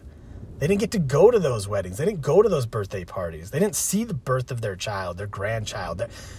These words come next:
we are here right now. You're listening right now for a reason. I don't know why. Sometimes I don't even know what the heck I'm doing on this platform,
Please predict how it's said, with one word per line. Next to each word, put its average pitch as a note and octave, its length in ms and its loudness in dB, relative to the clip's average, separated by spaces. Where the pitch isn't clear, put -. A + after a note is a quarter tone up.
we G3 240 6
are F#3+ 140 10
here E3 320 4
right C#3+ 220 0
now. C3+ 100 -2
You're C#3+ 240 2
listening E3+ 560 4
right C#3+ 240 -2
now C3+ 340 -2
for D#3+ 480 0
a C#3 200 2
reason. B2 640 -2
I G2+ 160 -2
don't C#3+ 120 0
know F3 80 6
why. D#3+ 520 4
Sometimes C#3 420 0
I C#3 40 4
don't C#3 120 2
even C#3+ 140 0
know C#3 100 2
what C#3 160 0
the C3 60 -2
heck C3 200 -4
I'm C3 120 -2
doing B2+ 260 2
on A#2 120 -2
this A#2 280 -4
platform, A#2+ 640 -2